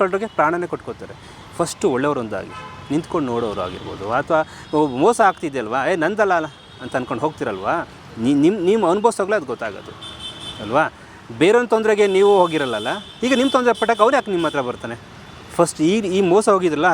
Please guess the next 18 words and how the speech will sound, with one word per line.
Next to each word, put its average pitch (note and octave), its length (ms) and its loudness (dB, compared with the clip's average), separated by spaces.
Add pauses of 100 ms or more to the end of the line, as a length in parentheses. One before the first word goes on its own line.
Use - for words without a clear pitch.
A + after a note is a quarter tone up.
(100)
ನೀವೆಲ್ಲರೂ E3 480 2 (100)
ಒಗ್ಗಟ್ಟಾಗಿ, A2 440 -6 (440)
ನಿಮ್ಗೆ D#3+ 200 0
ಖಂಡಿತವಾಗ್ಲೂ A3 500 2
ಸಾಲ F#3 160 4 (100)
ಸಿಗುತ್ತೆ, E3+ 280 -2 (100)
ದುಡ್ಡು F#3 260 2
ಸಿಗುತ್ತೆ. F3+ 320 0 (120)
ನೀವೊಂದು D#3 300 2
ಹತ್ತು G3+ 240 2
ಜನ G#3 100 4 (100)
ಹೋಗಿ G3 140 0 (100)
ಬ್ಯಾಂಕಲ್ಲಿ F3+ 340 2
ಅಕೌಂಟ್ F#3+ 260 -2
ಓಪನ್ F3 220 -2
ಮಾಡಿದ್ರೆ E3+ 280 0
ಸಾಕು, F3+ 200 -2
ನಿಮಗೆ D3+ 160 0